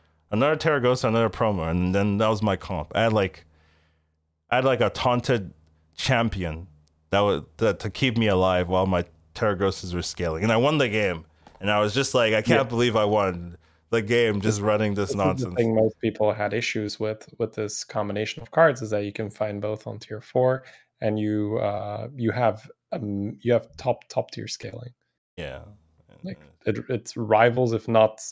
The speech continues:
Speaker 2: outperforms, most tier six scaling methods, which is obviously not healthy for the game <laughs> if you can just find two cards and do that.
Speaker 1: Yeah.
Speaker 2: So, yeah, th-, this, this nerf will address that a little bit, but again,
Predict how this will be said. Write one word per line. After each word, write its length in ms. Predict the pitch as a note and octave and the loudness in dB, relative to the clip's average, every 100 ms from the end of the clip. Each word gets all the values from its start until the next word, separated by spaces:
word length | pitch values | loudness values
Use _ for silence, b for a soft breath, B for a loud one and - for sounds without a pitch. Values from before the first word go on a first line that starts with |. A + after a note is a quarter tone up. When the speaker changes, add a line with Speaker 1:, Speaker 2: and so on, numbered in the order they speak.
| - | -2
Speaker 2:
outperforms, 1000 | A2+ A2 - G#2+ - A2 G#2 G2+ - - | 0 0 -6 -10 -4 -4 -4 -8 -12 -8
most 460 | G#2 G#2 - - - | -6 -4 -8 -16 -14
tier 200 | - G2+ | -8 -8
six 460 | - G#2+ - - - | -6 -8 -10 -12 -12
scaling 580 | - - G#2 G2+ G#2 G#2+ | -12 -8 -8 -8 -10 -12
methods, 520 | G#2 - A#2 - - _ _ _ _ _ _ - | -14 -16 -18 -18 -20 _ _ _ _ _ _ -12
which 180 | G#2+ A#2 | -10 -10
is 340 | A2 - - - _ _ _ - | -12 -14 -16 -20 _ _ _ -8
obviously 480 | D#3 G#2 G2+ - A2+ - _ _ - | -6 -4 -6 -10 -14 -16 _ _ -12
not 320 | A2 - - | -10 -10 -12
healthy 260 | - A2+ A#2+ | -10 -10 -10
for 160 | - A#2+ | -12 -12
the 80 | |
game 260 | A#2 A2+ A2+ | -10 -10 -10
<laughs> 0 | |
if 260 | A#2 - - | -12 -8 -8
you 80 | |
can 140 | A#2 G#2 | -6 -6
just 160 | - - | -8 -14
find 180 | G#2 A2 | -14 -14
two 100 | B2 | -12
cards 320 | - A#2 - | -8 -10 -12
and 100 | A#2+ | -16
do 120 | A#2 | -14
that. 240 | - - _ b b | -14 -16 _ b b
Speaker 1:
Yeah. 120 | - - _ | -18 -18 _
Speaker 2:
So, 360 | - - A2+ E3 | -10 -8 -8 -6
yeah, 260 | C3 A2+ - A#2+ | -2 -2 -4 -4
th-, 140 | B2+ | 0
this, 260 | B2+ C#3+ - | 2 2 0
this 220 | C#3 C#3 | -2 -2
nerf 340 | C3+ C3 B2+ - | -2 -2 -2 -4
will 260 | A2+ B2 | 0 0
address 380 | A2+ A2+ A#2+ - | 2 0 0 -2
that 240 | A2 A#2 | 0 0
a 80 | A2+ A2+ | 0 -4
little 240 | A2 A2 C3 | -2 -2 0
bit, 280 | E3+ F3 - b b b _ | -2 -2 -10 b b b _
but 140 | - A#2+ | 0 2
again, 600 | A2 A2+ B2+ B2+ B2 - | 2 2 2 2 -2 -6